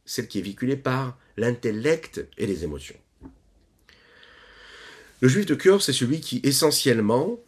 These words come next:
comprend qu'avec un cerveau juif, avec des valeurs, avec une vision, avec une aspiration,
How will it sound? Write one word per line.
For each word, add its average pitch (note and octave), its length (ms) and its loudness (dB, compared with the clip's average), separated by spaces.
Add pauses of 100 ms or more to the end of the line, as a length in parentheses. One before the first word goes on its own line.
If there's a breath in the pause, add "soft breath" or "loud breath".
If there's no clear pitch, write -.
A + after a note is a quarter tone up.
(480)
comprend B2+ 380 -2
qu'avec C3 500 0
un A2 120 -4
cerveau B2 380 0
juif, G2 360 -6
avec F#2 180 -6
des A#2+ 80 -4
valeurs, G#2 380 0
avec G2 240 -4
une A2 100 -4
vision, G#2 420 -4
avec F#2+ 280 -6
une G2 100 -4
aspiration, G#2+ 720 -4